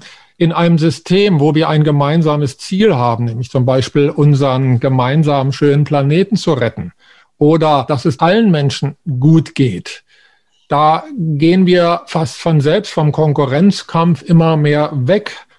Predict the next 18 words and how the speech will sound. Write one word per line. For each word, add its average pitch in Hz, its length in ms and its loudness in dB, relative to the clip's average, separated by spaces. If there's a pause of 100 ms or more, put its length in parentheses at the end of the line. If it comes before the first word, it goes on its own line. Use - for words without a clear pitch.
(120)
Denn 139 100 2
das 135 220 -2
Dümmste, 190 420 0
was 147 180 -2
Menschen 156 380 0
tun 170 300 2
können, 160 240 -2
ist 151 180 -6
eben 151 180 4
zum 147 140 0
Beispiel 143 300 -2
Krieg 151 420 -2
zu 123 140 -2
machen, - 420 -8
nicht? 196 220 0
Also 131 200 0
wir 135 140 0
haben 147 340 2